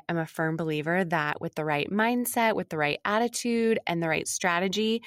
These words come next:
you can keep building year after year in your personal life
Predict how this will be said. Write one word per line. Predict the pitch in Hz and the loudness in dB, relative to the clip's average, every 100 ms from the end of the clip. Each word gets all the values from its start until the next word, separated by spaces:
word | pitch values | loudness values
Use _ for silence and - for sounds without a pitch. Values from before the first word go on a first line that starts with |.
| - - - | -12 -20 -6
you | 180 | -6
can | 180 214 202 | 0 0 0
keep | - - 220 - - | -2 -2 -2 -2 -6
building | 156 170 185 180 170 156 151 151 160 - - - | 0 2 4 2 0 0 -2 -4 -6 -12 -20 -6
year | 180 202 | 0 2
after | 190 175 - | 2 0 -2
year | 165 165 233 196 151 156 190 - | -2 0 2 4 4 4 2 -2
in | 180 190 | 0 0
your | 185 | 2
personal | - 202 - 214 | 0 -2 0 2
life | 185 175 | 2 0